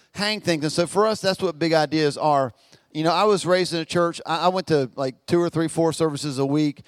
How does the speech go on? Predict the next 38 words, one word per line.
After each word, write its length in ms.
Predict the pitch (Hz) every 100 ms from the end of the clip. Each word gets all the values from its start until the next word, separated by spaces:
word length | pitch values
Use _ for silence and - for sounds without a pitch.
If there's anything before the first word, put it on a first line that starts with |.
| _
would 120 | 139
hear 140 | 143 165
all 180 | 147 160
these 200 | 160 135
amazing 400 | 143 151 135 139
messages, 380 | 147 - 139
never 220 | 131 143 147
remembered 320 | 139 123 127
any 260 | 139 135
of 120 | 123 110
them, 240 | 101 101
right? 320 | 110 139 147 -
Isn't 140 | 151
that 220 | 160 -
the 80 | 123
story 340 | - 165 160
of 80 | 143
church 220 | - 160
people? 360 | 151 151 156 131 _ _ _ _ -
So 340 | - 170 165
for 220 | - 190
us, 160 | 208 175
a 60 |
big 180 | 156 170
idea 360 | 160 156 160 160
is 120 | 135
just 200 | 151 -
kinda 200 | 160 147
our 340 | 123 165 165 147
admission 640 | 151 127 139 170 170 156 139
that 160 | 131
that's 300 | 143 147 -
just 240 | - 135 -
the 80 |
way 160 | 135 139
people 260 | 135 131 123
are 80 |
wired. 540 | 117 131 165 180 180